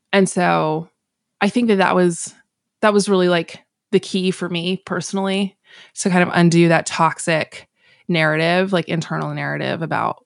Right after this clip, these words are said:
about, like, this body perfection garbage that we still have,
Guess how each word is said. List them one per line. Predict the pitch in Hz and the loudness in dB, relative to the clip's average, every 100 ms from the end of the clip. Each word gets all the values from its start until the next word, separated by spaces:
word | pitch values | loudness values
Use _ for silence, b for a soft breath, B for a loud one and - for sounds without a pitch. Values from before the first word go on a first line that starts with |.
| - | -14
about, | 170 147 131 - _ _ - | -8 -6 -6 -8 _ _ -12
like, | - | -10
this | 165 - - _ _ _ _ | -10 -12 -18 _ _ _ _
body | 151 151 165 | -4 -2 -4
perfection | 165 156 - - 175 98 104 170 - - | -6 -6 -8 -6 -6 -4 -4 -6 -8 -4
garbage | 170 165 165 175 | -2 -2 -4 -4
that | 143 | -4
we | 175 170 | -2 -2
still | - - 147 160 | -4 -8 -6 -6
have, | 165 139 156 170 | -4 -4 -6 -10